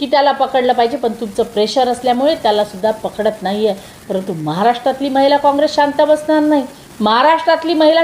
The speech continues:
शांत बसणार नाही. ज्या ठिकाणी हे लोक भेटतील, मी कालही सांगितलं आणि आजही सांगते, दंडुके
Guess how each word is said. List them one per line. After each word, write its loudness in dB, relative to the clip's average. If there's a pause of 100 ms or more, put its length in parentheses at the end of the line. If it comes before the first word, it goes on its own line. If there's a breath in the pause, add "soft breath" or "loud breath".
शांत 2
बसणार 2
नाही. 4 (480 loud breath)
ज्या 4
ठिकाणी 0
हे 4
लोक 2
भेटतील, 0 (360 loud breath)
मी 2
कालही 2
सांगितलं 0
आणि 0
आजही 0
सांगते, -2 (460 loud breath)
दंडुके -2